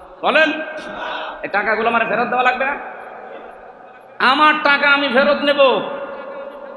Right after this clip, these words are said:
এরকম যার যা নিয়েছেন আপনি ফেরত নিয়ে নিন। এই এলাকায় যদি এরকম কিছু হাতছাড়া হয়ে যায়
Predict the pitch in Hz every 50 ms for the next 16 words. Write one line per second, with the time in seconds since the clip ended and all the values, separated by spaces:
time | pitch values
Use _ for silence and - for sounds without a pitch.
0 | - - - - - - - - - - - - - - 190 214 240 240 247 247
1 | 240 196 202 233 247 269 277 269 262 - 254 262 262 254 247 254 262 254 254 -
2 | 247 254 247 240 240 240 240 240 202 226 240 247 254 - 247 254 254 247 240 233
3 | 214 185 160 - - - - - - - - - - - - - - - - -
4 | - - - - - - - - - - - - _ - 185 208 233 240 226 233
5 | 233 226 233 233 220 220 233 226 240 240 226 226 - 226 226 - 226 214 214 214
6 | 208 220 214 - - 214 220 220 190 208 220 220 214 214 220 220